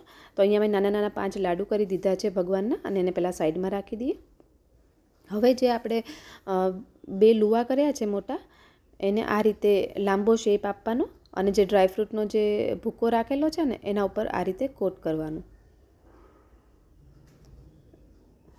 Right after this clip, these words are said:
હવે અહીંયા મારી પાસે બટર પેપર છે, તો એ બટર પેપરથી હું અંદર એને વીંટી દઈશ, જેથી કરીને એક સરખું, અ, થઈ જાય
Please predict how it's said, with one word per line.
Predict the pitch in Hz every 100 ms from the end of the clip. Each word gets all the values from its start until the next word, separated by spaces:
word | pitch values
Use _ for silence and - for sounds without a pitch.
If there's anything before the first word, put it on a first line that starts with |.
| -
હવે | 233
અહીંયા | 294 254
મારી | 240 220
પાસે | 214 196 190 247
બટર | 190 175 208
પેપર | 208 214 214 233
છે, | - - - - - -
તો | 208
એ |
બટર | 190 202 208
પેપરથી | 208 196 208 196 240 311 -
હું | 208 196
અંદર | 190 208 302
એને | 185 202 359 - -
વીંટી | 190 185 233
દઈશ, | 240 370 - - _ _ -
જેથી | 185 202
કરીને | 202 202 208 -
એક | 196
સરખું, | - 214 208 240 233 220
અ, | 196 185
થઈ | 185 202 196
જાય | 254